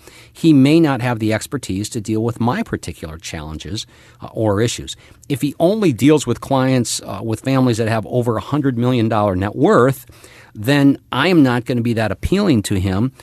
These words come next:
because, again, I'm not in that category. So it's important that you ask that advisor, "What does your typical client look like? What's their age? What's their net worth? Did they inherit money? Um, did they earn their money?" And so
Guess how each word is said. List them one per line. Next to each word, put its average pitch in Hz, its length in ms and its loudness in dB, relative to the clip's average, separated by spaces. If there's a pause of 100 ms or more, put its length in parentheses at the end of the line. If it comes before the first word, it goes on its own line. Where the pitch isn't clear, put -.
(180)
because, 120 320 0
again, 131 320 2 (100)
I'm 135 260 4
not 120 160 4
in 110 120 0
that 101 180 -4
category. 120 540 -6
So - 140 -6
it's - 120 -6
important 180 580 -2 (120)
that 127 220 -2
you 117 280 -2 (140)
ask 156 440 -4
that 127 200 -2
advisor, 107 500 -2
"What 104 220 -2
does 123 180 -2
your 113 80 -4
typical - 440 -8
client 82 520 -10 (180)
look 113 240 -2
like? 76 280 -8 (180)
What's 104 340 -6
their 135 280 -2
age? 110 480 -4
What's 107 360 -8
their 127 160 -2
net 123 260 0
worth? 104 460 -4 (280)
Did 117 160 -2
they 120 160 0
inherit 120 600 -2
money? 85 380 -8 (400)
Um, 92 460 -8
did 117 220 -2
they 123 440 2 (120)
earn 143 400 6
their 95 160 0
money?" 80 320 -10
And 95 120 -6
so 120 280 2